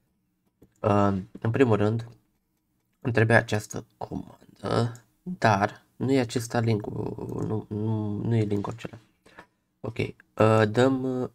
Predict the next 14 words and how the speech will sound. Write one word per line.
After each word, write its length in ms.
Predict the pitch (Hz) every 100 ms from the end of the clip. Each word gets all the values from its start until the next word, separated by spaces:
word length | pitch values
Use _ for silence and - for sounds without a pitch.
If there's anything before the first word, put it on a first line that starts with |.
| _
unu 260 | 120 117
nouăsprezece, 680 | 107 104 107 107 - 117 117
aici 200 | 107 107
văd 200 | 104 104
că 100 | -
mi-a 160 | 104 104
dat, 280 | 110 110 -
uh, 460 | 104 - - - - _ _ _ _ _
instalarul. 600 | - 117 107 139 170 180 _ _ _ _ _ _ _
Dăm 280 | 117 107 -
install, 540 | - 135 - 107 117 - _
avem 380 | 107 110 101 - _ _
pe 120 | 104
desktop 540 | 104 104 - - -